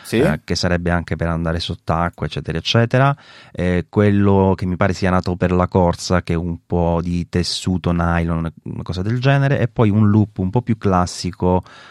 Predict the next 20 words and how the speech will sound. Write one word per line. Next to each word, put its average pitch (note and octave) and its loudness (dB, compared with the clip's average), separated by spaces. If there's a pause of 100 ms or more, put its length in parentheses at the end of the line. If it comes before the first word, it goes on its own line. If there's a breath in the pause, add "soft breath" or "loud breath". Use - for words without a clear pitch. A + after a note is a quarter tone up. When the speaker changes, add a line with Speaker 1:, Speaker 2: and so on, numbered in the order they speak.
Speaker 2:
eh, D#2+ -4
che F#2 0
ricorda F#2 2
quelli F2 0
a F2 -4
strap E2+ -2
che D#2+ -6
ci E2 -8
sono E2 -2
negli, E2 -4
quindi F#2 -2
non F#2 2
quello E2 0
col E2+ -2
gancio E2 -4
magne-, E2 -4
col F2 -2
gancio E2+ -4
di, E2 -4 (420 loud breath)
ehm, D#2 -4